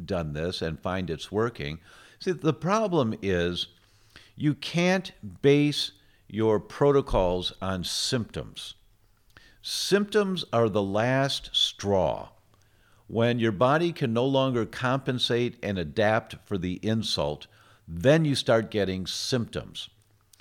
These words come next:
That you really have to monitor the immune system to see, am I making antibodies to this substance? Because when you make antibodies to the gluten proteins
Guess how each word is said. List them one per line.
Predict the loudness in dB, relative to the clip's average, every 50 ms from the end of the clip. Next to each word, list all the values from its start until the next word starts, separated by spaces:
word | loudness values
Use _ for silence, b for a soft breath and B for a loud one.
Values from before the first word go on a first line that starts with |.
| b b b b b
That | 0 2 2 2
you | 2 0 0
really | 0 -2 -2 -2 0 0 0 2
have | 4 4 4 4
to | 2 0
monitor | 0 2 2 2 2 2 2 2 0 -2 -2 0 0 0
the | 0 0 0 2 2
immune | 2 0 0 -2 0 0 0 -2 -2 -4
system | -4 -6 -4 -4 -6 -6 -6 -8 -6 -6 -8 -8 -12 b b b b b b b
to | -8 -8
see, | -6 -6 -4 -2 -2 -2 -2 -4 -6 b b b b b -2
am | 0 0 2
I | 2 0 0 0
making | 0 0 0 -2 -2 -2 -4 -4 -4 -4 -2
antibodies | 0 0 0 0 -2 -2 -2 -2 -2 -2 -2 -2 -6 -8 -12 -14 -14 -16 -16 _ _ _ _ _ _ _ _ -8
to | -4 -2 -2
this | 0 0 0 0 0
substance? | 0 0 2 0 0 0 -2 -6 -6 -6 -6 -6 -10 -14 -16 -16 b b b b b b b b -8
Because | -6 -2 2 2 2 2 2
when | 0 -2 0 0
you | 0 0
make | 0 0 0 -2 -4 -6 -2 0
antibodies | 0 0 0 0 -2 0 2 2 2 2 2 0 -2 -4 -6 -6
to | -4 -2
the | -2 -2
gluten | -2 -2 0 2 2 2 2 2 0 -2 -2 -2
proteins | -4 -2 0 0 0 0 -2 -6 -4 -4 -4 -4 -6 -8 -8 -10 -12 -14